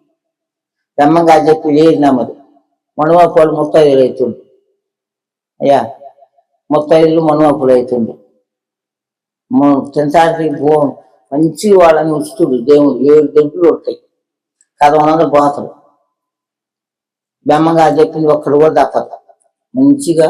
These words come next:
ఉండడానికి మన మంచిగానే ఉంటది, మరణమే రాదు. చెడు వాళ్ళకి చేయదేని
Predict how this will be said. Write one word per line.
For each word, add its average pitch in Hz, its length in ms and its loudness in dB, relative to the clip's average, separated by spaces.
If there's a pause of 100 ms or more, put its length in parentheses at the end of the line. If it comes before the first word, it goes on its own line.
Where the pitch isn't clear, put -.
(540)
ఉండడానికి 151 360 0
మన 139 240 0
మంచిగానే 143 680 -2
ఉంటది, 120 340 -4
మరణమే 139 480 0
రాదు. 117 280 -4 (920)
చెడు 170 220 2
వాళ్ళకి 170 280 4
చేయదేని 156 840 2